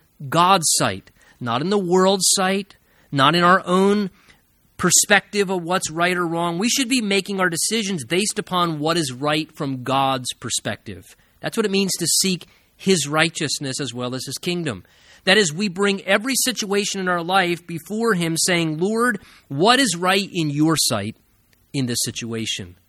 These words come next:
Lord, what would you tell me is the right way to handle this situation? Because, Lord, that's what I want to do.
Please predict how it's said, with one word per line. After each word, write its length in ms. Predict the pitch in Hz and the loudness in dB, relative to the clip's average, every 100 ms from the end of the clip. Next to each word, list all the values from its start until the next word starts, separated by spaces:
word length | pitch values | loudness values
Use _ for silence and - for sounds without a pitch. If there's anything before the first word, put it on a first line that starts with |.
| _ _ _ - - | _ _ _ -20 -2
Lord, 220 | 214 226 | 2 2
what 300 | 170 226 254 | 4 4 4
would 180 | 240 185 | 0 -4
you 360 | 147 226 247 | -2 -2 -2
tell 360 | 214 - 208 196 | -6 -4 0 2
me 380 | 185 175 175 175 | 2 0 -2 -2
is 200 | 170 131 | -2 0
the 120 | 151 | 0
right 560 | 160 143 143 190 220 214 | 0 0 2 4 4 0
way 600 | 151 151 131 123 131 139 _ _ - | -4 -2 0 0 -2 -4 _ _ -8
to 100 | 160 | -6
handle 500 | 139 175 170 170 151 | -2 0 2 0 -2
this 200 | 127 135 - | -2 -2 0
situation? 760 | 147 127 135 139 151 - 123 | -2 -4 -4 0 2 0 -4
Because, 280 | 123 147 127 | -4 -4 -4
Lord, 280 | 156 156 147 - - | -2 -2 -2 -10 -16
that's 420 | 120 160 180 - | 0 2 2 0
what 80 | 160 | -8
I 120 | 139 | -10
want 220 | 131 127 127 | -8 -10 -10
to 60 | |
do. 300 | 113 123 95 | -10 -10 -10